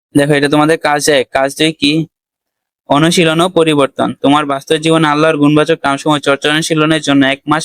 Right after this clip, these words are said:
মেয়াদী একটি প্রকল্প গ্রহণ করে তা সফল বাস্তবায়ন শেষে নির্ধারিত ছকে প্রতিবেদন তৈরি করো। কাজ দুইতে তোমাদের একটি প্রতিবেদন তৈরি করতে হবে।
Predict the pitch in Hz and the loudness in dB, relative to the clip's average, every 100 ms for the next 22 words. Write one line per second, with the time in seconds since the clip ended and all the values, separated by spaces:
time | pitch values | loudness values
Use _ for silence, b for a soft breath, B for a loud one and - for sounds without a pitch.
0 | 151 139 139 131 - 143 139 - 143 139 | -2 -2 -2 -4 -6 -6 -4 -2 -4 0
1 | 160 160 160 151 151 160 139 - _ _ | 0 2 0 0 0 0 -2 -10 _ _
2 | - 143 147 143 160 147 139 - 156 165 | -4 -2 0 0 2 0 0 0 0 2
3 | 165 160 151 143 143 147 143 175 - 135 | 2 2 2 2 2 0 0 -2 -2 -2
4 | 151 147 143 151 160 170 214 - _ _ | -2 -2 0 0 0 2 0 -4 _ _
5 | _ _ 190 196 196 160 127 117 _ _ | _ _ -2 0 0 0 -2 -4 _ _
6 | - 151 156 165 170 180 170 170 160 180 | -4 -2 0 0 0 0 0 0 -2 -2
7 | 165 156 165 175 190 170 170 170 165 139 | -2 0 2 2 0 0 0 -2 -4 -4
8 | 131 - | -4 -2